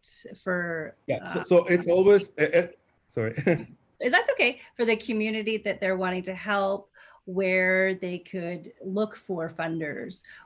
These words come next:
Speaker 1: Wha-, so, like, you're giving an example of, so say it's in the health field. So you're not gonna go to somebody in the sports field and look for a donation, possibly. But then somebody maybe in the sports field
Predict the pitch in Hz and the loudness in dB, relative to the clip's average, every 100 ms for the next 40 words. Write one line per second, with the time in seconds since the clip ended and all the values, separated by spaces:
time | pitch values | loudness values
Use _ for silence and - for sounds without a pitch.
0 | - 180 175 170 160 160 - 196 170 170 | -12 -6 0 0 0 -4 -2 0 0 -2
1 | 165 - _ - 175 175 - 185 185 180 | -6 -10 _ -6 -2 -2 2 4 4 2
2 | 190 180 185 180 175 170 175 170 170 175 | 0 -2 -2 -2 -4 -6 -4 -2 -2 -2
3 | 180 175 175 175 175 170 175 165 _ - | -2 -2 -4 -2 0 0 0 -6 _ -20
4 | - - - 185 175 185 180 180 - 185 | -20 -20 -8 -8 -2 0 0 -2 -4 -2
5 | 180 180 196 196 - 180 147 - - _ | 0 0 0 0 -4 -6 -4 -8 -12 _
6 | - - 185 190 175 180 208 190 175 180 | -16 -4 0 4 4 2 0 -2 -2 -2
7 | 175 175 175 185 190 170 175 175 170 170 | -2 -4 -6 -8 -4 -4 -4 -4 -4 -6
8 | - 202 196 - 185 160 147 170 - _ | -4 -2 -2 -4 -6 -2 -2 -4 -10 _
9 | _ _ _ _ 196 190 180 - 190 180 | _ _ _ _ 0 0 0 -4 -2 -2
10 | 175 175 - 202 - 302 302 233 - - | -2 -6 -8 -10 2 2 2 -4 -8 -10
11 | - 208 208 202 - 233 214 196 196 190 | -2 0 0 -2 -2 -2 -2 0 0 0
12 | 196 190 196 196 190 185 - 196 190 - | 0 0 0 -2 -2 -6 -8 -8 -8 -6
13 | 196 196 | -4 -4